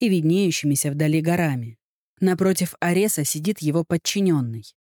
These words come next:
Они оба замирают, как только я вторгаюсь в их пространство. Мужа хватает лишь одного взгляда, брошенного на меня, чтобы он понял. Я здесь не потому, что просто заскочила поцеловать и пожелать хорошего дня. «На сегодня все»,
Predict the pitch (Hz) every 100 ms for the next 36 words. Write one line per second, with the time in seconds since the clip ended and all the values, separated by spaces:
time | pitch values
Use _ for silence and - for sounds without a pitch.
0 | _ _ 220 214 220 226 175 156 165 175
1 | 190 170 180 160 - 202 196 156 165 175
2 | 156 143 160 160 151 151 151 - 170 -
3 | 175 143 123 - - 117 _ _ _ _
4 | _ _ - 233 196 180 180 180 190 180
5 | 185 180 175 175 180 170 170 190 185 143
6 | 131 160 - 143 139 147 147 160 175 180
7 | _ _ _ - 190 175 180 180 208 196
8 | 139 110 - _ _ _ _ 202 202 190
9 | 170 180 - - 185 175 185 190 208 -
10 | 135 180 190 160 151 - 160 208 180 156
11 | - 160 156 156 175 - 165 180 156 165
12 | 180 - 147 139 - 165 165 147 113 -
13 | _ _ _ _ - 160 160 165 170 160
14 | 175 175 - 151 117